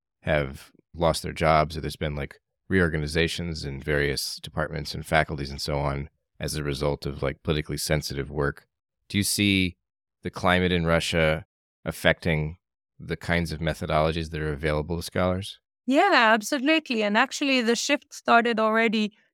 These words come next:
Speaker 2: before the war, during the covid pandemic, when not only in Russia, but el-, everywhere in the world, scholars would start to conduct research online. There was a whole new subfield of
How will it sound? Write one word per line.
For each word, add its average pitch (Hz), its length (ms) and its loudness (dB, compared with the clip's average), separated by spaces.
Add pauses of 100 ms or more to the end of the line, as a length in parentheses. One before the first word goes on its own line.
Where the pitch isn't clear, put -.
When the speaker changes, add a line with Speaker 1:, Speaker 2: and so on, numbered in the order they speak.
(140)
Speaker 2:
before 247 460 2
the 294 120 4
war, 302 360 8
during 220 300 4
the 196 80 -4
covid 240 580 -2 (160)
pandemic, 202 640 -2 (160)
when 202 480 4 (160)
not 226 260 -6
only 214 320 4
in 185 80 -4
Russia, - 500 2
but 190 220 -4
el-, 240 260 4 (140)
everywhere 220 420 6
in 180 140 2
the 185 80 -4
world, 196 380 4 (360)
scholars 214 600 2
would 190 160 -10
start 196 420 6 (180)
to 190 120 -12
conduct 190 500 -2
research 190 460 -10
online. 240 640 4 (420)
There 185 140 2
was 185 360 -6 (120)
a 196 60 0
whole 226 220 4
new 226 160 2
subfield 214 640 0
of - 280 0